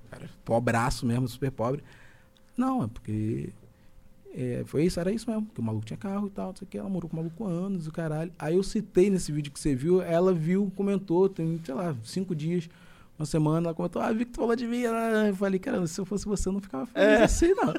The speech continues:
Speaker 1: Eu vou levar isso pro palco, que as piadas tão bem escrotinhas, entendeu?" E aí tem gente que fala, "Ah, que você traumatizou." Eu falei, "Não, bicho, porque eu já passei por umas situações também com, com, com mina preta e tal, também não, não foi sobre isso."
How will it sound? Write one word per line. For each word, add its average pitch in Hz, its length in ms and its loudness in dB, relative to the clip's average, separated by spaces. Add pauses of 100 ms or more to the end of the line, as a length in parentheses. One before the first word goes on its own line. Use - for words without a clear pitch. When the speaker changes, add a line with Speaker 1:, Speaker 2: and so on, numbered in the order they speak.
(440)
Speaker 1:
Eu 202 140 0
vou 190 100 10
levar 185 240 10
isso 190 140 6
pro 220 120 2
palco, 180 240 4
que 208 60 -2
as 196 100 0
piadas 214 260 0
tão 247 200 4
bem 165 1200 -2
escrotinhas, 226 640 0
entendeu?" 156 300 4 (880)
E 180 200 8
aí 180 340 8
tem 190 200 4
gente 185 220 4
que - 80 -10
fala, 196 320 4
"Ah, 208 80 4
que 202 60 -6
você 202 100 -2
traumatizou." 196 460 0
Eu 180 40 -4
falei, 208 200 0
"Não, 196 340 0
bicho, 110 400 0
porque 131 240 -6
eu 165 80 2
já 170 100 0
passei 156 280 -2
por 151 80 -4
umas 139 100 0
situações 113 340 -6
também 107 260 -2
com, 107 180 -6
com, 107 180 -6
com 107 120 -8
mina 107 220 -4
preta 110 380 -4
e - 20 -10
tal, 117 160 -6
também 123 220 -4
não, 135 200 -2
não 143 120 -4
foi 156 140 -2
sobre 165 260 -2
isso." 139 280 2